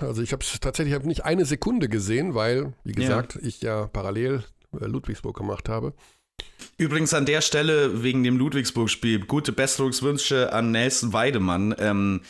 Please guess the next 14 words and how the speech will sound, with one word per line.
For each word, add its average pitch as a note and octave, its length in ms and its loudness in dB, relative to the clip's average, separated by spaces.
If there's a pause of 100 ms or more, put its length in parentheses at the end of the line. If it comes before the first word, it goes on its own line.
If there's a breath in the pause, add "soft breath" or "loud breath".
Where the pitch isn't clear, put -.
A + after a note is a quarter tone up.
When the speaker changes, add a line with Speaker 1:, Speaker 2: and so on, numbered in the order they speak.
(320 loud breath)
Speaker 2:
durchaus - 680 2
auch D3 300 2
m-, - 480 -4 (240)
kontrovers E3 1000 2
diskutiert, D#3+ 640 0
dieser C#3+ 240 2
Chase-Down-Block. D3+ 800 0
Du C3+ 120 4
hast C3+ 200 0
ihn B2 60 2
ja B2 120 2
direkt C#3+ 360 0
gesehen, D3+ 580 0
ähm, A#2+ 680 2